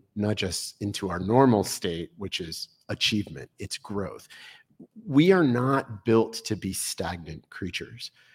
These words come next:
And so we can, we can change the environment. You're right. I think I agree that most of the time when we come in and we say, "Hey, big old change, went to the conference,"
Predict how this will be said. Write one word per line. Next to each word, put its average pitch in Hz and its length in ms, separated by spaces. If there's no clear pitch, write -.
And 127 140
so 110 460
we 120 160
can, 104 380
we 120 120
can 104 280
change 127 500
the 101 140
environment. 85 640
You're 117 120
right. 127 380
I 107 80
think 113 220
I 107 80
agree 120 480
that 98 260
most 110 480
of 113 80
the 104 80
time 95 260
when 95 120
we 92 100
come 110 300
in 113 180
and 92 80
we 87 80
say, 101 180
"Hey, 190 360
big 175 200
old 170 160
change, 151 360
went 123 160
to 107 80
the 104 80
conference," 104 720